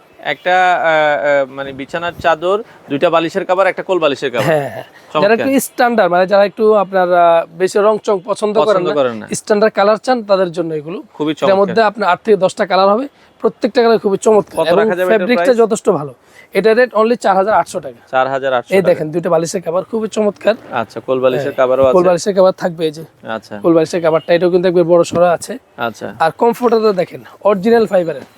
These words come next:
Speaker 2: অরিজিনাল
Speaker 1: অরিজিনাল
Speaker 2: আপনি,
Speaker 1: ফাইবার।
Speaker 2: হ্যাঁ, আপনি এটা normally ওয়াশ করতে পারেন, কোনো সমস্যা হবে না।
Speaker 1: আচ্ছা, আচ্ছা,
Speaker 2: এই যে এই
Speaker 1: আচ্ছা।
Speaker 2: পাটটা যেমন দেখতেছেন না, এই পাটটাও একই রকম।
Speaker 1: একই
Speaker 2: এগুলোর
Speaker 1: রকম,
Speaker 2: মধ্যে
Speaker 1: হ্যাঁ।
Speaker 2: কোনো পার্থক্য নেই, খুবই স্ট্যান্ডার্ড কালার, প্রত্যেকটা কালারের চমৎকার। আপনি যেটা দেখাবেন সেটাই ভালো লাগবে।
Speaker 1: কত দাম থাকবে?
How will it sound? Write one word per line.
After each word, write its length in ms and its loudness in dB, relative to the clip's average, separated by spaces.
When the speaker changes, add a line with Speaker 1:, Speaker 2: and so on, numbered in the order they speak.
Speaker 2:
অরিজিনাল 100 4
Speaker 1:
অরিজিনাল 300 0
Speaker 2:
আপনি, 200 0
Speaker 1:
ফাইবার। 180 -2
Speaker 2:
হ্যাঁ, 120 -10
আপনি 180 -6
এটা 160 -2
normally 540 0
ওয়াশ 180 2
করতে 240 -2
পারেন, 160 4
কোনো 180 -2
সমস্যা 320 -4
হবে 140 -8
না। 60 -20
Speaker 1:
আচ্ছা, 280 -8
আচ্ছা, 200 -6
Speaker 2:
এই 160 -4
যে 60 4
এই 40 6
Speaker 1:
আচ্ছা। 120 0
Speaker 2:
পাটটা 160 -4
যেমন 200 -2
দেখতেছেন 360 -8
না, 120 -8
এই 100 2
পাটটাও 280 0
একই 180 2
রকম। 220 -8
Speaker 1:
একই 260 -6
Speaker 2:
এগুলোর 140 2
Speaker 1:
রকম, 120 4
Speaker 2:
মধ্যে 140 -2
Speaker 1:
হ্যাঁ। 20 -8
Speaker 2:
কোনো 140 -4
পার্থক্য 400 -6
নেই, 80 -4
খুবই 240 0
স্ট্যান্ডার্ড 420 0
কালার, 180 0
প্রত্যেকটা 500 0
কালারের 240 2
চমৎকার। 440 0
আপনি 160 -2
যেটা 220 2
দেখাবেন 280 2
সেটাই 240 0
ভালো 180 0
লাগবে। 300 -8
Speaker 1:
কত 120 -2
দাম 180 -2
থাকবে? 280 -8